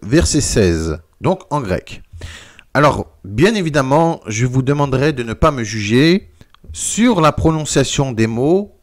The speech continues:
parce que je ne parle pas le grec. Mais j'ai essayé d'écouter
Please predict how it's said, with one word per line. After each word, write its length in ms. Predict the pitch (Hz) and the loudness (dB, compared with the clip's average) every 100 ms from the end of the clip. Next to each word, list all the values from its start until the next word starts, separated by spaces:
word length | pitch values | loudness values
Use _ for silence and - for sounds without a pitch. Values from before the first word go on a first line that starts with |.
| _ _ - - - - _ - | _ _ -20 -20 -20 -20 _ -2
parce 200 | 131 - | -2 0
que 180 | 170 165 | 0 0
je 120 | 143 | 0
ne 100 | 123 | 0
parle 240 | 131 123 | 2 2
pas 100 | 160 | 2
le 120 | 135 | 0
grec. 480 | 113 104 - - - _ - - | 0 -2 -2 -8 -14 _ -12 -6
Mais 500 | - 139 175 220 214 117 | -2 4 6 6 4 0
j'ai 220 | 107 147 | 2 2
essayé 400 | 139 160 156 139 | 2 0 0 0
d'écouter 880 | 107 185 - 165 - 151 139 95 | 0 -2 0 -6 -4 -4 -4 -8